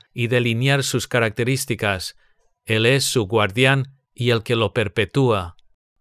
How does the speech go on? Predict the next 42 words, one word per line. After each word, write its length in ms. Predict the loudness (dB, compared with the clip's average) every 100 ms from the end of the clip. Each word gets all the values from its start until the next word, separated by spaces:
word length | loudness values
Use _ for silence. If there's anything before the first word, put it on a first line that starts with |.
| _ _ _
En 200 | 0 2
quinto 320 | 0 2 4
lugar, 440 | 4 4 4 2 -4 _ _
debemos 480 | 2 4 4 2 4
darnos 380 | 2 2 -2
cuenta 460 | 0 0 2 4 4
de 180 | 4 0
cómo 300 | 2 2 2
en 120 | 2
Apocalipsis 840 | 0 0 0 0 0 0 -2 0
uno 240 | -2 0 0
diez 440 | 2 2 2 -4 -18 -2
el 160 | 2
apóstol 480 | 2 2 2 2 0
Juan 400 | 4 4 4 0 -2
usa 300 | -2 2 2
el 80 | 2
enunciado 600 | 2 0 0 2 4 4
de 160 | 2
que 240 | 2 0 2
Cristo 540 | 0 2 0 2 4
es 160 | 4 2
Señor 460 | 0 0 2 2
del 240 | 2 2 2
día 180 | 2
de 140 | 4 2
reposo 640 | 2 2 0 4 2 2 -2
cuando 340 | 0 2 4 4
escribió 520 | 4 0 2 6 6
las 180 | 4 2
famosas 480 | 2 2 2 0
palabras: 640 | 2 4 4 4 4 2 -4 -16 _ -14
"Yo 300 | -2 4 6
estaba 480 | 4 2 2 4 4
en 80 | 4
el 140 | 2
Espíritu 840 | 2 0 0 2 4 4 4 2 _
en 160 | -2 0
el 180 | 0
día 260 | 2 2 4
del 200 | 2 0
Señor". 520 | -2 0 0 0 -4